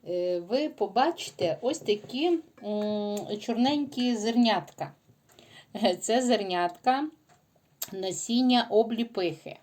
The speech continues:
Я думаю, вам видно. Далі, е, я буду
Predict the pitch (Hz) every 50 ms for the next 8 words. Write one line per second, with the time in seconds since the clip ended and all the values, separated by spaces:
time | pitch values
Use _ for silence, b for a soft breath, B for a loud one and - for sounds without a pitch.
0 | _ _ _ _ - - 196 202 185 214 220 220 214 202 190 185 190 208 208 208
1 | 180 175 175 156 147 151 151 143 143 - B B B B B B B B B -
2 | 196 180 185 254 294 359 381 320 277 202 170 254 - 202 190 196 185 180 220 240
3 | 269 285 285 247 208 214 220 220 220 202 185 214 247 277 320 349